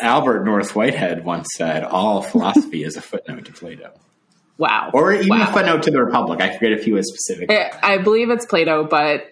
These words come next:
Speaker 2: I mean, it could be both. So in the middle of the Republic, Socrates is sort of, like,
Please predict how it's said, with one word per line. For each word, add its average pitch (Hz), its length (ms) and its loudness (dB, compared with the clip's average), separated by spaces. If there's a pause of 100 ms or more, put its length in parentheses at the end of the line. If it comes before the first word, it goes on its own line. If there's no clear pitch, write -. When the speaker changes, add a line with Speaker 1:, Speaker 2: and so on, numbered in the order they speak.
Speaker 2:
I 175 100 2
mean, 151 240 2
it 160 160 -2
could 180 160 0
be 156 120 2
both. - 320 -4 (600)
So 202 840 2
in 285 200 2
the 294 40 2
middle 254 320 2
of 208 180 2
the 196 120 2
Republic, 185 800 0 (380)
Socrates 208 640 0
is 180 140 -2
sort 170 180 2
of, 160 80 -2
like, 151 220 0